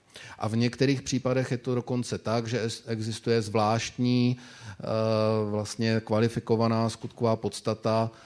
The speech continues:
toho trestného činu, kde je, eh, za takovouto motivaci skupinovou nenávistí ta tre-, ta trestní sazba dokonce zvýšená,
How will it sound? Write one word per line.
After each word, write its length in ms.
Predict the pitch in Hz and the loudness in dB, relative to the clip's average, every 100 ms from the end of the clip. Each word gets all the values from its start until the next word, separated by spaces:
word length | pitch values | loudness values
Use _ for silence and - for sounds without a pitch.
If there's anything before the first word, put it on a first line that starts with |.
| - - | -20 -10
toho 160 | 113 | -8
trestného 580 | 113 113 107 110 110 110 | -2 -2 -2 0 2 2
činu, 520 | 110 117 110 113 113 113 - - | 0 -2 2 4 2 0 -16 -12
kde 360 | 110 110 107 110 | -8 -2 2 2
je, 360 | 110 110 110 | 4 4 2
eh, 300 | 110 117 - - 110 107 104 98 104 | 0 -6 -16 -6 -2 0 0 0 -2
za 320 | 101 110 104 | 0 2 2
takovouto 560 | 101 110 117 113 113 113 | 0 -2 2 2 2 0
motivaci 840 | 110 104 113 110 107 - 113 113 117 | 0 0 -2 -2 -2 -2 0 0 -2
skupinovou 560 | - 113 110 107 110 | -10 -8 -4 0 0
nenávistí 680 | 104 104 104 107 - - 104 | 0 -2 -2 -4 -8 -6 -6
ta 140 | 104 | -4
tre-, 240 | 101 107 104 110 | -4 -4 -4 -6
ta 120 | 101 | -6
trestní 340 | 98 107 - 110 | -4 -8 -8 -10
sazba 320 | 107 98 110 | -10 -6 -6
dokonce 420 | 101 110 104 113 | -4 -4 -4 -4
zvýšená, 800 | 101 104 101 - 110 107 92 | -4 -6 -4 -2 0 0 -2